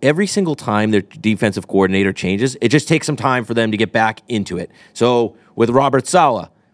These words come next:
fans on Twitter were like, "Fire him by week seven." They wanted him out. And they were like, "We're not, no, he's terrible." Pretty sure he turned that around. That defense became elite. Great. Then comes DeMeco Ryans. Same thing, Tuck.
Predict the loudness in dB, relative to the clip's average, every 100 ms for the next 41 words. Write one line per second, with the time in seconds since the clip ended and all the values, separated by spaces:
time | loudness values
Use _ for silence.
0 | _ _ _ -2 0 2 0 0 0 2
1 | 4 4 2 0 -4 _ 0 2 2 0
2 | -2 0 0 2 0 0 -2 -2 -8 -2
3 | 2 2 2 2 2 0 -4 -14 -20 -20
4 | -12 -6 -2 2 2 2 2 2 2 0
5 | 0 0 -2 -6 -4 0 0 2 0 -2
6 | -6 _ _ _ _ 0 2 2 0 0
7 | -2 0 2 2 2 2 0 -2 -4 -4
8 | -6 -2 -2 -2 -4 -2 0 2 2 0
9 | -2 _ _ _ _ _ _ _ -2 2
10 | 2 -2 _ _ 0 2 2 2 0 2
11 | 2 4 4 4 2 -2 -6 -14 _ -12
12 | -2 0 0 0 0 0 -2 -6 -6